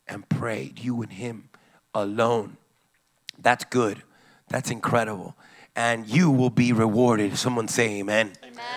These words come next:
Speaker 1: Hallelujah. Let's get to the next one 'cause we're running out of time. We could be talking about this all day. Hallelujah. Who's receiving this morning? Come on, church.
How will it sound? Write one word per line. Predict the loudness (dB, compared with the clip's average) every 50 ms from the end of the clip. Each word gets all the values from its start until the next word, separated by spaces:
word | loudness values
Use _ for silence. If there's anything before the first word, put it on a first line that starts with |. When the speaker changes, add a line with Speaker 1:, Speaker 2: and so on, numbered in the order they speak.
| -10 -10 2
Speaker 1:
Hallelujah. | 6 6 6 6 4 2 2 2 2 2 0 -2 -6 -8 -10 _ -20 -20 -20 -20 -20 0 4
Let's | 4 4 6
get | 6 4 4 6 4
to | 4 4
the | 6 6
next | 6 6 6 6 2
one | 2 2 2
'cause | 2 4 4
we're | 6
running | 6 6 4 4 4 2
out | 4 2
of | 2 4
time. | 6 6 8 8 6
We | 4
could | 0 2
be | 0 2
talking | 4 4 4 4 4 2
about | 4 4 4 4
this | 4 0 4 6
all | 6 6 6 6
day. | 4 4 4 4 2 -2 -8 _ _ _ -20 _ _ _ _ _ _
Hallelujah. | 6 8 10 10 10 8 6 6 6 6 6 6 4 0 -2 -14 -20 -18 2 6
Who's | 8 8 10 8
receiving | 8 8 8 8 8 10 10 8 8
this | 8 4 4 6
morning? | 6 8 10 10 10 8 6
Come | 4 6 10
on, | 10 10 10 8
church. | 8 8 10 10 8 6 2 -10